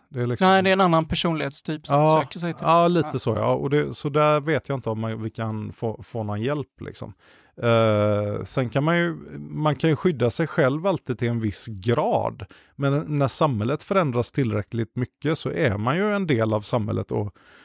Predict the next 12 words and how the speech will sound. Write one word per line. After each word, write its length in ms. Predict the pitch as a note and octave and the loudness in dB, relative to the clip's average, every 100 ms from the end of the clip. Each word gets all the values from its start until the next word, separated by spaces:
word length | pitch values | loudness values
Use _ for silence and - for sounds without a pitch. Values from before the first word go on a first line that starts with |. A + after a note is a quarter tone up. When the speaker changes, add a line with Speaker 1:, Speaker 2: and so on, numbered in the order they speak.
| _ - | _ 0
Speaker 1:
råkar 400 | B2 A#2 C3+ A#2 | 0 2 2 2
ut 220 | G2+ - | 0 -2
för 160 | A#2+ | 0
det 100 | G2+ | 2
ändå, 400 | G#2 A2 A#2+ G#3 | 2 2 4 4
så 140 | G#3+ G3 | 2 -4
att 80 | - | -2
säga. 240 | B2+ - - _ | -2 -2 -10 _
Speaker 2:
Mm. 240 | F3+ E3 E3 | -2 0 0
Speaker 1:
Du 100 | - | -4
kan 180 | B2+ D3+ | -2 0
ju, 280 | C#3+ D3 C#3+ | 2 2 0